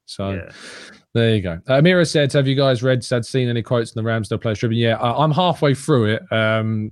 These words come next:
Speaker 1: you know, I got in, you know, very close to <laughs> ten, so, uh, I was only able to read the first half of it. I know, uh, you've read it, Umar. Just very quickly before we wrap up,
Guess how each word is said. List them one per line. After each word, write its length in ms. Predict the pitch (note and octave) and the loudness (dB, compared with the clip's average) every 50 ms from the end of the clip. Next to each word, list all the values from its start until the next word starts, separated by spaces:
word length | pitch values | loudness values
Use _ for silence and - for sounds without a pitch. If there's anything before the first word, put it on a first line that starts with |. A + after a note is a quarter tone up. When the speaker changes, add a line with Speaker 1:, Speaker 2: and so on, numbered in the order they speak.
| - | -8
Speaker 1:
you 120 | - B2 A#2+ | -8 -6 -4
know, 120 | A2+ G#2+ G#2+ | -2 -2 -2
I 80 | A2+ | -2
got 220 | G#2+ A2 B2 A2+ A2+ | -2 -2 -2 0 0
in, 340 | A#2+ A2+ A2+ A2 G#2 A2 A2 _ _ _ - | -2 -2 -2 -4 -6 -8 -12 _ _ _ -10
you 160 | A#2+ A2+ A2 | -6 -2 -2
know, 80 | G#2 G2 | -2 0
very 220 | A2 A2+ A#2 A#2 | 2 2 2 2
close 260 | A2 - C3 A#2 G#2+ - | 0 0 0 0 0 -2
to 80 | - | -4
<laughs> 120 | - - - | -2 0 0
ten, 120 | C3 B2 - G#2 | 0 0 -2 -4
so, 380 | - - - B2 A#2 B2 G#2+ - - - - A#3 F3+ E3 - - | -6 -2 0 0 0 0 -2 -6 -8 -14 -8 -6 -6 -4 0 0
uh, 240 | B2 B2 A#2+ A#2 | 2 2 2 2
I 120 | A2+ A#2 B2 | 0 2 2
was 180 | B2+ B2+ A2+ | 2 2 2
only 140 | B2+ A#2+ B2 | 2 2 2
able 160 | B2 A#2 A2+ | 2 2 0
to 120 | A2+ A#2+ A#2 | 0 0 0
read 200 | A2+ A#2 A#2 G#2+ | 2 2 2 0
the 60 | A2+ | -2
first 300 | - - A2+ A2 A2+ - | -2 0 0 0 0 0
half 180 | A#2+ A2+ G#2+ - | 0 -2 -2 -2
of 60 | G2+ | -2
it. 60 | G#2+ | -2
I 80 | G#2 G#2 | 0 0
know, 280 | A2+ A2+ A2 G#2+ G#2 G#2+ - | 2 2 2 0 0 -2 -2
uh, 120 | G#2 G#2 | -2 -2
you've 260 | G#2 G2+ G#2 G#2 G2 | 0 0 0 -2 -2
read 140 | G2+ G2+ G2 | -2 -2 -2
it, 100 | G2 F#2+ | -2 -2
Umar. 300 | G2+ G#2 G2+ G2 F#2+ F#2+ | -4 -4 -2 -2 -4 -4
Just 160 | F#2 - G#2 | -4 -4 -2
very 180 | G#2 A#2+ A2+ G#2 | 0 0 0 0
quickly 220 | - - A2+ G#2 | -2 -4 -8 -8
before 220 | F#2+ - - G#2+ G#2+ | -8 -10 -8 -4 -2
we 60 | G2+ | -2
wrap 240 | G2+ G#2+ G2+ - - | 0 -2 -2 -2 -2
up, 200 | G#2 F#2 - | -2 -2 -4